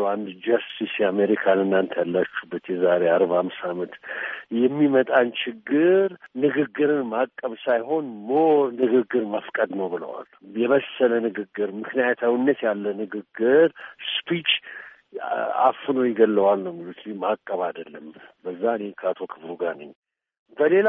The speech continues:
በኩል ዜጎች ደግሞ እንዴት ነው እንደ ዜጋ ራሳቸውን ይሄ ነገር እንዴት ነው ብለው መሳት አለባቸው። ዝም ብሎ በሚዲያ ላይ ወይም ደግሞ በኢንተርኔት የተለቀቀ ነገር ሳያመሳክሩ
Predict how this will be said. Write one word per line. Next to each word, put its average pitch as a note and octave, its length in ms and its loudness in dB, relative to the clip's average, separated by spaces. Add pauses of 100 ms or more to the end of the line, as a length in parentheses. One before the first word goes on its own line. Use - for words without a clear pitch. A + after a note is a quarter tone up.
በኩል D3+ 480 -2 (600)
ዜጎች A#2+ 500 8
ደግሞ A2 220 -2 (200)
እንዴት A2+ 380 -2
ነው E2 140 -10 (520)
እንደ C3 200 4 (100)
ዜጋ G#2 220 2 (120)
ራሳቸውን F#2+ 680 -2 (600)
ይሄ G#2 200 -4
ነገር G#2+ 300 6
እንዴት F#2+ 320 -4
ነው F#2 140 -8
ብለው G2 220 0 (120)
መሳት - 260 -16
አለባቸው። - 640 -14 (640)
ዝም B2+ 260 -4
ብሎ A2+ 160 -2 (1600)
በሚዲያ C3 580 0 (120)
ላይ A2 260 2
ወይም A2+ 320 -2
ደግሞ A2 220 -4 (140)
በኢንተርኔት A#2 960 2
የተለቀቀ G2+ 600 2
ነገር G2 300 2 (220)
ሳያመሳክሩ A2 920 2